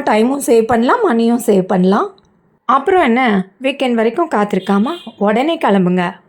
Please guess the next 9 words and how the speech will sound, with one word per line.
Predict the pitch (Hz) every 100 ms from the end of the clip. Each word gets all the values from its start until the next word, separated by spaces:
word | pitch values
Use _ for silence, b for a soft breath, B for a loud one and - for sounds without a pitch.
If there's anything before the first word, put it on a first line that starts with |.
| 185
மழைலாம் | 180 185 202 220 254
வந்துருச்சுன்னா | 220 208 - 254 277
போறது | 214 196 196
கஷ்-, | 190 - _ 226
கஷ்டம். | 208 - 214 240 - b b b b
உங்க | 254 254
குழந்தைங்களெல்லாம் | 233 214 226 202 202 233 -
கூட்டிட்டு | 214 196 196 359 - - - - - _ -
ஹாயா | 285 262 262 277